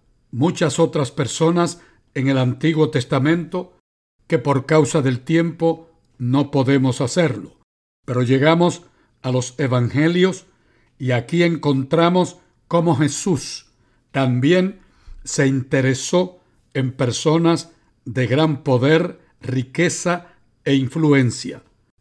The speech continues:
Vimos en primer lugar, por ejemplo, que aquel joven rico se acercó a Jesús para saber qué debía hacer para ser salvo,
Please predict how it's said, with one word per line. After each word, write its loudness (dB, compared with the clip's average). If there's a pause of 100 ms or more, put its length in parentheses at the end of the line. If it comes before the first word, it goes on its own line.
(120)
Vimos 2
en -2
primer 0
lugar, 0
por 0
ejemplo, 0 (720)
que 2 (160)
aquel 2
joven 4
rico -2 (360)
se -2
acercó 0
a 2
Jesús -2 (440)
para 0
saber 2 (340)
qué 2
debía 4
hacer 0
para 2
ser 0
salvo, 0